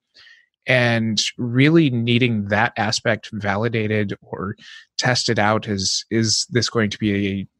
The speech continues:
a, a safe space for me to discuss things that are going on, even when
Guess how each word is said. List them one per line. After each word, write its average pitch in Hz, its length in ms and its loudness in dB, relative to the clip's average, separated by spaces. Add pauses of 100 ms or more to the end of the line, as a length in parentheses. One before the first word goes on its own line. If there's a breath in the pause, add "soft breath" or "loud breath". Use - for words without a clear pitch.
(200)
a, 98 60 -8
a 92 100 -8
safe 127 320 2
space 110 320 0
for 107 200 -4
me 101 260 -2
to 101 200 -6
discuss - 640 -2
things 101 300 -6
that - 80 -8
are 95 60 -6
going 98 240 -8
on, 156 220 -2
even 226 300 4
when 156 280 4